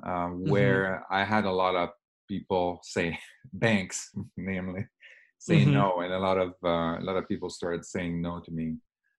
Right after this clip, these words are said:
Speaker 1: Uh, and I was, that was kinda strange, but I persevered. And I had a mentor at the time that basically said, Oh, yeah, just keep trying, you know, just, like, um,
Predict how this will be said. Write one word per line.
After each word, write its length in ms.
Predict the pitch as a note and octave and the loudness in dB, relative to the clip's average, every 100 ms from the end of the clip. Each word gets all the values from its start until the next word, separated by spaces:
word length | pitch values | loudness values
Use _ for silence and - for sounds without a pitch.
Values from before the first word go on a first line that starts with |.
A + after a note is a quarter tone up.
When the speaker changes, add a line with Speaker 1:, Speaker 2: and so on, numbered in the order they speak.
| _ _ - | _ _ -6
Speaker 1:
Uh, 600 | E2 E2+ E2+ E2 D#2+ D#2+ D2+ | -4 -2 0 0 -2 -2 -4
and 120 | E2 | -4
I 40 | |
was, 240 | E2+ - _ | -4 -6 _
that 100 | F2 | -6
was 160 | F#2 - | -4 -4
kinda 220 | - F#2+ | -4 -4
strange, 800 | - - F#2+ F#2 F2 G2 - - - | -6 -4 -4 -2 -4 -6 -10 -16 -8
but 200 | E2+ F2+ | -2 0
I 140 | E2+ F2+ - | 0 -2 -2
persevered. 640 | G#2 - F2+ G#2+ F#2 F2+ | -4 -4 -2 0 2 0
And 100 | F#2 | -2
I 80 | F#2 | 0
had 140 | B2 | 0
a 40 | F#2+ | 0
mentor 580 | F2+ F#2+ G2 G2+ F#2 F2 | -2 -2 -4 -2 -2 -2
at 60 | |
the 80 | E2 | -4
time 520 | - F#2 E2+ D#2+ E2 - _ _ _ _ _ F#2 | -6 -6 -4 -4 -6 -10 _ _ _ _ _ -4
that 300 | F#2 F2 - | -2 -2 -2
basically 420 | F#2+ F#2 F#2+ F#2 | -2 -2 -4 -4
said, 200 | - G#2 | -2 -2
Oh, 200 | C#3 E3 D3+ | 0 -2 -2
yeah, 120 | G#2+ | -2
just 200 | C3 C3 - - - | -2 -6 -12 -16 -6
keep 160 | C#3 | -4
trying, 520 | - C#3 C3+ C3+ C#3 | 0 2 4 2 2
you 80 | A#2+ | 2
know, 180 | A2 A2+ G#2+ | 0 -2 -4
just, 240 | A2 - | -6 -4
like, 240 | A2+ G#2+ G#2+ | -4 -2 0
um, 480 | G2 F#2 F#2 G#2 | 0 0 -4 -6